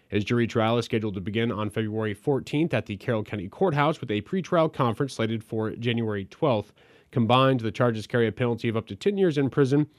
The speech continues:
and twenty-seven thousand five hundred dollars in fines.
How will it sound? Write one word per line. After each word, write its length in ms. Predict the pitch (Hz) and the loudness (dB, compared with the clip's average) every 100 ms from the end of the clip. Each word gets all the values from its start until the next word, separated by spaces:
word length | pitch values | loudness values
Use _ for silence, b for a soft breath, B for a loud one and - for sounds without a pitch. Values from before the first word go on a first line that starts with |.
| b - | b -6
and 300 | 113 113 - - | -2 -2 -4 -10
twenty-seven 580 | 175 214 - 151 170 | -6 -6 -4 -2 -2
thousand 540 | 117 117 135 143 107 92 | -4 -2 0 0 -2 -4
five 240 | 120 135 | 0 0
hundred 180 | 131 123 | 2 2
dollars 320 | 110 107 101 | 2 2 0
in 140 | 101 98 | -2 -4
fines. 560 | - 117 98 92 - | -2 0 -2 -6 -12